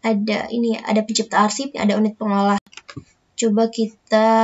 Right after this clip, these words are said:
lihat. Pencipta arsip, nah. Unit pengolah.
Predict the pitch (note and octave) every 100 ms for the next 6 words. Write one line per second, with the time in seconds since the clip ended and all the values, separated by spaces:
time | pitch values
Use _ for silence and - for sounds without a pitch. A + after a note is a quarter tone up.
0 | A3+ A3+ A3+ - _ _ - - _ _
1 | _ _ _ _ _ _ - G#3+ G#3 A3
2 | C4 C#4+ _ _ _ _ _ _ _ _
3 | _ _ _ _ - - - - _ _
4 | _ - _ A3+ G#3+ G#3 - A#3 B3+ -
5 | G#3+ G#3 _ _ _ _ _ _ _ _
6 | _ _ _ _ _ - - - A#3+ A#3
7 | A3+ A3 G#3+ A3 A3 G#3+